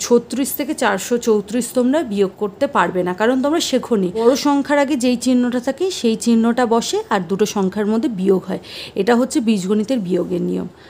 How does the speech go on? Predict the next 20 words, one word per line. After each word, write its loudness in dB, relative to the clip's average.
আবার 4
দেখো -2
এইভাবেও 6
করতে 4
পারো, 4
এখানে 2
মাইনাস 2
আছে -4
তাই -2
মাইনাস 4
ছত্রিশ 0
হয়ে 6
গেল, 2
আর 6
বিয়োগ 4
বিয়োগ 4
কি 0
হয়ে 4
গেল? 0
যোগ। 2